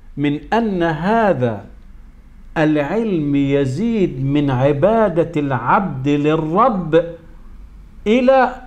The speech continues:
الانبهار المادي، وإن يقول لك إيه، خلي بالكم مثلا يجي حلل الصيام الوقت، يقول لك إيه، <laughs> الناس تنظر إلى الصيام نظرة طبية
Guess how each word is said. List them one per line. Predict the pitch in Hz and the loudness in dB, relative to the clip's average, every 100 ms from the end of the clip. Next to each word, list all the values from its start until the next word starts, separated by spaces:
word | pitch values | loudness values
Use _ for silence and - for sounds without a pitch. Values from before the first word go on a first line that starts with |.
| - | -4
الانبهار | 165 170 156 160 202 233 | -2 -2 0 2 2 2
المادي، | 175 160 220 180 131 120 - - - - - - - | 0 2 0 0 -6 -10 -10 -18 -20 -20 -20 -18 -10
وإن | 160 165 | 0 0
يقول | 175 226 214 | 2 2 2
لك | 196 202 | 0 0
إيه، | 214 220 202 - - | 2 4 2 -4 -6
خلي | 165 170 | -2 0
بالكم | 190 190 180 | -2 -2 -2
مثلا | 175 180 175 | -2 -2 -2
يجي | 180 | -2
حلل | 165 190 160 | -2 0 0
الصيام | 131 151 170 | -4 -4 -2
الوقت، | 139 143 - - - - - - - | 0 0 -2 -16 -20 -20 -20 -18 -2
يقول | 165 190 | 0 2
لك | 180 | 0
إيه، | 165 160 - | 0 -4 -6
<laughs> | |
الناس | 160 190 190 | 0 0 0
تنظر | 196 170 | -4 -2
إلى | 165 151 | -2 -2
الصيام | 143 151 160 190 156 | -2 -4 0 0 2
نظرة | 196 202 214 208 - - - | 0 2 0 -2 -6 -16 -2
طبية | 160 131 170 202 123 101 - | -2 2 2 2 0 -8 -14